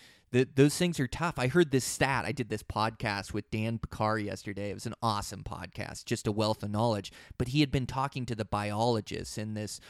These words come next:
Wyoming range over there, and there's, like, thirty thousand deer in there, and the biologist, he's one of the good ones that really cares, that, uh, is up on his numbers, cares about the deer herds,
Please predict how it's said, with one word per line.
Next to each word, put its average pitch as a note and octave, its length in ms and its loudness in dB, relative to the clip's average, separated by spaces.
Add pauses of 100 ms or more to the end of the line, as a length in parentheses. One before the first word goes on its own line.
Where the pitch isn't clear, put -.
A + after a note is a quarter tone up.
(140)
Wyoming A#2 640 4
range A2 480 -2
over G#2 200 -2
there, G#2 180 -4
and G#2 120 -6
there's, A2 240 -8
like, G#2 160 -8 (460)
thirty C#3 260 6
thousand A#2 500 2
deer G#2+ 240 0
in G#2+ 120 -4
there, G#2 160 -4
and A2 120 -4
the A2 40 -2
biologist, A#2+ 920 2 (800)
he's D3 240 -4
one A#2+ 160 -2
of A2 60 -8
the G2 160 -6
good - 220 0
ones - 440 -12
that A#2 160 -2
really A#2 540 4
cares, - 580 -6
that, G#2 260 -2
uh, G2+ 200 -4 (280)
is A2 160 -2
up C#3 220 2
on B2+ 140 4
his G#2+ 160 -2
numbers, C3+ 800 2 (240)
cares C#3 280 2
about A2+ 260 0
the A2 140 -4
deer C#3+ 280 8
herds, B2+ 560 2